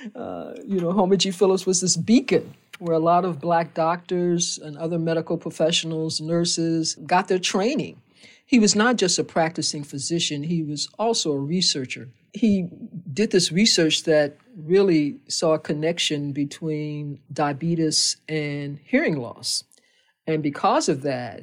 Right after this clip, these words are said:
he was, became the first Black fellow that was,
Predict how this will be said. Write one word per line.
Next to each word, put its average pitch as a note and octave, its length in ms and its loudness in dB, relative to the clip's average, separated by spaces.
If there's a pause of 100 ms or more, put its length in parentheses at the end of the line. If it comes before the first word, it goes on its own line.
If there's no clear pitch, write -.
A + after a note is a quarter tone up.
he F3 220 -2
was, D3 760 -2 (200)
became D3+ 280 -2
the D3 60 -6
first F3+ 400 0
Black E3 260 -2
fellow D3 540 0 (320)
that D#3 300 0
was, D3 600 0